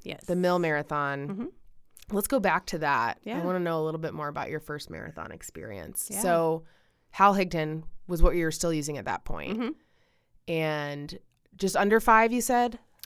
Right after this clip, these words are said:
Speaker 1: No, it was
Speaker 2: Just over five?
Speaker 1: Yeah, my first
Speaker 2: Okay.
Speaker 1: three were all over five.
Speaker 2: Okay.
Speaker 1: Yep.
Speaker 2: First three. How many marathons have you run?
Speaker 1: So I've, I technically have six medals.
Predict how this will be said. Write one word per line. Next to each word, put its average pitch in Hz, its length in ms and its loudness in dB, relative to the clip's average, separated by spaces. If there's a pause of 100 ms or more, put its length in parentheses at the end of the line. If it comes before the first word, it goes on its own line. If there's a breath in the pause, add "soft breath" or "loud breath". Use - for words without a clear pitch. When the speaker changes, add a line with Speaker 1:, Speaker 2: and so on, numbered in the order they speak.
Speaker 1:
No, 185 200 -2
it 202 140 0
was 214 120 4
Speaker 2:
Just 190 120 0
over 214 280 8
five? 160 300 4
Speaker 1:
Yeah, 165 180 0
my 214 160 0
first 240 260 0
Speaker 2:
Okay. 117 80 2
Speaker 1:
three 196 200 0
were 170 140 -2
all 160 380 0
over 156 280 -8
five. 135 440 -10
Speaker 2:
Okay. 170 340 0 (480)
Speaker 1:
Yep. 113 160 -16 (240)
Speaker 2:
First 190 240 -4
three. 156 160 -4
How 185 260 -6
many 247 200 -2
marathons 170 440 -4
have 160 100 -6
you 147 140 -6
run? 185 280 -10 (440)
Speaker 1:
So - 200 -2
I've, 220 520 2 (880)
I 190 120 -10 (100)
technically 254 680 -6
have 202 240 -2
six - 300 -8
medals. 156 680 -6